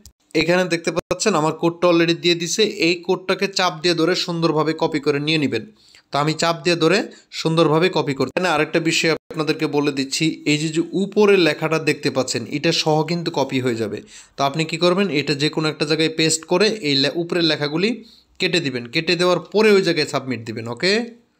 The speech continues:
তো এখানে দেখতে পাচ্ছেন আমি already চলে আসছি। এখানে Twitter Telegram-এর যে আমি কোডটা নিয়ে আসছি, আমার সব কিছু ঠিকঠাক আছে। এখন নিচে দেখতে পাচ্ছেন সাবমিট অপশন,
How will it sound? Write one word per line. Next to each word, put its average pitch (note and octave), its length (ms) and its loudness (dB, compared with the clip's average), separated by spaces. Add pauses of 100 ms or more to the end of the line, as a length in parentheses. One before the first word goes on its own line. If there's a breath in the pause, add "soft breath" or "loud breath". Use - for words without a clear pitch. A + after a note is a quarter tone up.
(220)
তো - 120 -6
এখানে E3+ 320 2
দেখতে E3+ 240 0
পাচ্ছেন F3+ 400 -2
আমি D#3 120 2
already D#3 280 2
চলে E3+ 240 2
আসছি। E3+ 300 2
এখানে D3 300 0
Twitter C#3+ 280 -4 (100)
Telegram-এর D3+ 540 0
যে D3+ 140 0
আমি D3+ 380 0 (140)
কোডটা D#3 320 0
নিয়ে E3+ 180 2
আসছি, E3 320 0
আমার C3+ 200 2
সব D3+ 280 -4
কিছু E3+ 220 -4
ঠিকঠাক E3 360 -2
আছে। E3 280 0 (520 loud breath)
এখন D#3 300 -2
নিচে F3+ 280 0
দেখতে E3 260 0
পাচ্ছেন E3 360 -2
সাবমিট E3 540 0
অপশন, G3 380 0